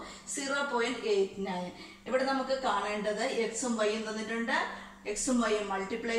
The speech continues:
ചെയ്തു, then എക്സ് സ്ക്വയറും വൈ സ്ക്വയറും നമ്മൾ ചെയ്തു. അത് വന്നിട്ട് നമ്മളെ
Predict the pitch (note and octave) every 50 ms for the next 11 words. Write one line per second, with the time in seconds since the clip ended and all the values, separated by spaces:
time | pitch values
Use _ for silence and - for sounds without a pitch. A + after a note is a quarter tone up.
0 | A3+ A#3 A#3 A#3+ B3+ C#4+ C#4+ A#3 A#3 G#3 G3 G3 G3 G3 - C4 B3+ A#3+ - -
1 | A#3 A3+ A3 G#3+ G#3+ G#3+ A3 G3+ G3+ G3+ G#3 G#3 - - - A3+ G#3+ G#3+ G#3+ A3
2 | G#3+ G#3+ A3 - - A3 G#3+ - G#3+ A3+ A3+ - B3+ B3 B3 C4+ D#4 F4 - -
3 | - - - - - - - - - - - - - - - - - B3+ C4 C4+
4 | A3+ G#3 G3 G3+ G3+ G3 G#3+ G#3 G3+ G3+ G3+ G3 G#3 A#3+ -